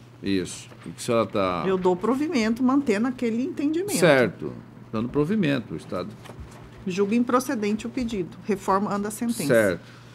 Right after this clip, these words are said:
Speaker 1: Eu estou de pleno acordo, consequentemente, retifica a sentença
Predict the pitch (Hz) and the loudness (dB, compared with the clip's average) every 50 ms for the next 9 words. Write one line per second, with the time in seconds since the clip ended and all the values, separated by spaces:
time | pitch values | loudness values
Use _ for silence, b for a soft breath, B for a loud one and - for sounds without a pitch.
0 | B B B B B B - - 101 101 104 104 - - 123 131 123 - - 117 | B B B B B B -8 -4 -2 -2 -2 -2 0 0 2 2 0 -2 2 2
1 | 123 147 156 131 104 - - 110 113 123 113 98 95 113 113 113 - - 120 117 | 4 4 4 2 0 0 0 4 4 4 4 2 0 -4 -4 -4 -6 -4 -4 -4
2 | 110 - 101 107 120 127 120 117 135 139 135 - - 127 131 - 120 - - 113 | -4 -2 -2 -2 -2 -2 -2 -2 -2 -2 -2 -4 -2 -2 0 0 -2 0 0 0
3 | 95 - 113 123 131 131 - 143 139 - | 2 2 2 2 2 0 -2 -4 -4 -6